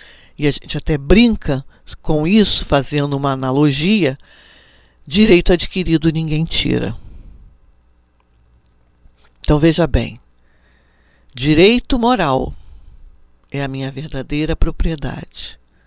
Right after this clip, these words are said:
Eu já sou moralizado, certas coisas eu não consigo mais admitir, outros comportamentos pra mim já são aversivos, isso já é um progresso.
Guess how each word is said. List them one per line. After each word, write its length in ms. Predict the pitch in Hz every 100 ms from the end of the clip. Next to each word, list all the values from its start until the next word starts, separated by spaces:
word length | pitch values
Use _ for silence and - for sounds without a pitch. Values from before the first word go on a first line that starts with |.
| _ _ _ _ _ _ _ _ _
Eu 160 | 143 139
já 160 | 139
sou 240 | 127 - 196
moralizado, 1040 | 190 170 160 147 131 135 123 123 - - - - -
certas 500 | - - 208 - 190
coisas 580 | - 208 233 220 180 170
eu 120 | 180
não 260 | 180 196 254
consigo 640 | - 262 - 220 220 175
mais 240 | 165 156 156
admitir, 800 | 143 151 156 - - 151 139 - - - - - -
outros 460 | - 247 320 - -
comportamentos 1040 | - 226 - 190 - 190 175 180 175 -
pra 220 | - 175 170
mim 200 | 170 165
já 140 | 165
são 240 | - 170
aversivos, 1120 | 190 175 180 - - 202 202 175 160 - - - _ _ _ _ _ _ _ _ _ _ _ _ _ _ _ _ _ _ -
isso 320 | 160 - -
já 180 | 147 160
é 120 | 147
um 100 | 147
progresso. 840 | - 160 143 156 170 170 - -